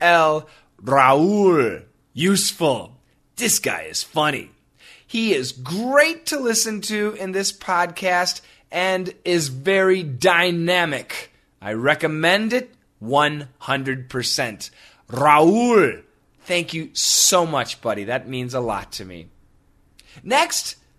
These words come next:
it's from Appreciating Braden from South Korea. "Sounds so energetic and encouraging. You might feel some boredom when learning English, but this is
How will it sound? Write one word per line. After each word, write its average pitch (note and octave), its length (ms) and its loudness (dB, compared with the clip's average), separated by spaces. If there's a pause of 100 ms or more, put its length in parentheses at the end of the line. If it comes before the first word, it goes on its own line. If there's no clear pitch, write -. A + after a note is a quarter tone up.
(580)
it's - 460 -2
from D3 360 -4
Appreciating C#4 1400 -6
Braden E3 1040 -2 (540)
from G#3 200 -2
South C4 480 0
Korea. B3 600 -2 (360)
"Sounds E3+ 500 2
so E3+ 300 0
energetic G3 600 -4
and F#3+ 100 -4
encouraging. F3+ 760 -6 (220)
You F#3 160 -2
might F4 380 0
feel A#3+ 520 2
some G#3 720 -2
boredom E3+ 800 2 (140)
when A#2 500 -6
learning C3+ 400 -2
English, D#3 520 -4 (200)
but - 280 -2
this B3 360 -4 (120)
is F3 340 -4